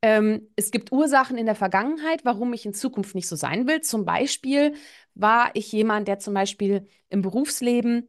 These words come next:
ähm, eigentlich immer Aufgaben bekommen hab. Ich hab die erfüllt, hab die auch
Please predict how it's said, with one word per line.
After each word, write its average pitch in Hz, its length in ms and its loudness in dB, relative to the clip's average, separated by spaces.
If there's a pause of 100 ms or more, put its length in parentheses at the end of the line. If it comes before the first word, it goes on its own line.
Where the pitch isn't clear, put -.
(760)
ähm, 196 380 4
eigentlich 202 440 -4
immer 185 180 0
Aufgaben 214 380 2
bekommen 285 320 0
hab. 285 120 -2
Ich - 120 -8
hab 196 120 -6
die 190 100 -10
erfüllt, 285 540 0
hab 208 160 -2
die - 140 -8
auch 190 200 -4